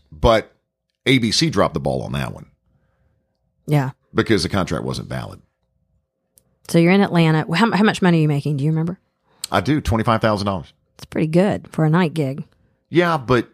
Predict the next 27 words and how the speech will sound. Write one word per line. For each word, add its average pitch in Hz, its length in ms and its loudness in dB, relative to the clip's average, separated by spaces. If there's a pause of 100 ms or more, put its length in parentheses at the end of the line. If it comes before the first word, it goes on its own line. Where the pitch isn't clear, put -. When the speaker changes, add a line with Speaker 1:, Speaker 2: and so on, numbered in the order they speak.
Speaker 1:
your 113 180 0
first 147 300 0
check 117 180 0
goes 110 180 2
to - 80 -10
your 98 80 -2
post 101 240 -2
apartment 85 380 0
on 76 120 -2
Terrell 101 220 2
Mill. 87 340 2 (640)
Your 92 120 2
next 117 240 0
check 95 220 2
Speaker 2:
Right. - 60 -14
Speaker 1:
goes 87 280 0
to - 160 -4
your 78 280 -4
Suzuki 85 600 -6 (800)
Sidekick 98 520 0
four-door. 85 520 -4 (800)
Speaker 2:
Right. 170 340 0 (800)
Speaker 1:
And 92 320 2
so 113 160 4
you 104 200 2
live 120 300 4
on 90 400 2